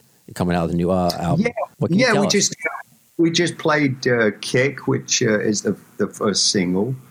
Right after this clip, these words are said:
Speaker 2: and then, uh, you know, hopefully, you know, people are gonna love the rest of what we did. So, uh, I'm just, I'm just excited for, for people to hear, uh,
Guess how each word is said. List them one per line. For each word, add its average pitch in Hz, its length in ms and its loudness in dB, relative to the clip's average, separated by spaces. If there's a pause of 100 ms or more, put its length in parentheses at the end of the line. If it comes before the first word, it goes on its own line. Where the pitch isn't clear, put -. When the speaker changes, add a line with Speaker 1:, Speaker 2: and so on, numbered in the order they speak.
(320)
Speaker 2:
and 101 320 2
then, 107 680 4
uh, 101 340 2 (600)
you 117 100 0
know, 113 380 2
hopefully, 117 680 0 (440)
you 101 80 2
know, 101 140 4
people 101 340 -2
are 98 40 2
gonna 95 260 2
love 87 260 -2
the 87 80 -2
rest 90 340 0
of 82 140 -10
what - 180 -4
we 85 120 -2
did. 76 360 -4
So, 78 480 -4 (160)
uh, 80 160 -14 (140)
I'm 90 160 0
just, - 300 -4
I'm 90 140 -2
just 90 200 -6
excited 85 540 -4
for, 87 400 -4
for - 180 -4
people 98 360 -2
to 80 120 -4
hear, 85 560 -2
uh, 82 180 -4